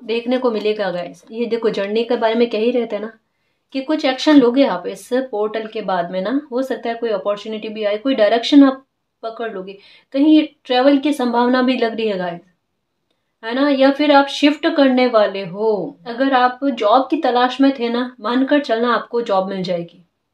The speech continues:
पक्का मिलेगी, क्योंकि उसके बीच में अगर कुछ माहौल create हो रहा था ना, क्योंकि वो हट रहा है, है ना,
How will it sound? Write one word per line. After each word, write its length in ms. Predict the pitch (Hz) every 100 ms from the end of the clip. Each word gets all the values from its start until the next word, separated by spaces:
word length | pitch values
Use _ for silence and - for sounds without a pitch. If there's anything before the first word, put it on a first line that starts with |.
| _ _ -
पक्का 260 | 233 285
मिलेगी, 380 | 277 233 233 226
क्योंकि 220 | 233 269
उसके 300 | 269 269 294 233
बीच 340 | 233 285 -
में 80 | 311
अगर 280 | 262 269 269 269 - _ _ _ -
कुछ 200 | 311 294 302 - 247 _ _ -
माहौल 420 | 240 247 311 370
create 280 | 311 277 285
हो 100 | 269
रहा 140 | 285
था 100 | 277
ना, 120 | 254 277
क्योंकि 200 | 294 311
वो 280 | 226 302 302
हट 160 | -
रहा 140 | 247 214
है, 200 | 175 _ _ _ _ _ _ _ _ _ _ _ _
है 80 | 233
ना, 100 | 302